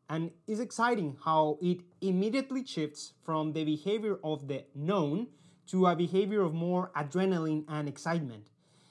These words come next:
'Cause things run differently, and then the brain has to use more energy. And that's what's, what brings up the boost of energy I have.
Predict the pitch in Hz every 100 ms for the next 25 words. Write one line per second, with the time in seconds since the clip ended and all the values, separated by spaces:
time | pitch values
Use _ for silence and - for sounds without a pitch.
0 | _ - 165 - - _ - 240 269 175
1 | 190 165 180 139 135 156 262 - _ _
2 | - 165 190 185 147 185 240 190 190 -
3 | 175 - 180 185 185 165 180 285 277 175
4 | 160 123 117 113 _ _ _ _ - 127
5 | 131 170 220 - 170 165 139 - - 147
6 | 127 156 214 180 147 170 - 156 143 143
7 | 202 220 - - - 156 160 147 165 151
8 | 139 135 113 110